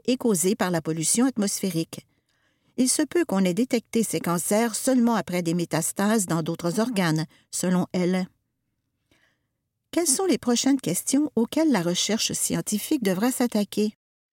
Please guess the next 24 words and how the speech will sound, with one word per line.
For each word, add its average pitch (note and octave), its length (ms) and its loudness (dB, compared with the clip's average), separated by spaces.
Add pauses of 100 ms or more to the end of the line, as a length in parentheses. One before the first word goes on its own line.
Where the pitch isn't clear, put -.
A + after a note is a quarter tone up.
(760)
Citation. C#4 800 0 (480)
On B3 100 4
veut E4 140 2
comprendre A3+ 600 2
le F#3 120 2
mécanisme F#3+ 680 2
qui - 180 -2
lie A3+ 200 2
la F3+ 100 0
pollution E3+ 500 0
atmosphérique, E3 840 -2 (260)
notamment G3 600 2 (100)
les F#3+ 200 2
particules E3 500 -4
fines, C4 420 2 (160)
au C4+ 100 2
cancer. E3+ 720 0 (400)
Fin C4 220 2
de B3 100 2
citation, F3+ 760 -2 (300)
répond G#3+ 360 2
la A3 140 2
docteur E3+ 400 -2
Schiller. D3+ 420 0